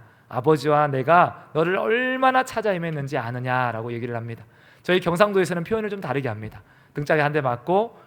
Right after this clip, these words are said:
"이놈의 새끼야"라고 한 다음에 뒤에 한마디를 이제 얘기하십니다. "집에 가서 보자." 집에 가서 보자가 제일 무서운 말입니다. 왜냐하면 지금 몇 대 맞는 걸로는 내가 성에 차지 않는다라는 부모님의 말이거든요. 그래서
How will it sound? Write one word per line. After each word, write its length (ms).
"이놈의 280
새끼야"라고 1000
한 140
다음에 500
뒤에 140
한마디를 720
이제 140
얘기하십니다. 600
"집에 240
가서 220
보자." 440
집에 280
가서 200
보자가 300
제일 240
무서운 260
말입니다. 500
왜냐하면 300
지금 340
몇 140
대 100
맞는 260
걸로는 360
내가 560
성에 260
차지 220
않는다라는 680
부모님의 440
말이거든요. 560
그래서 460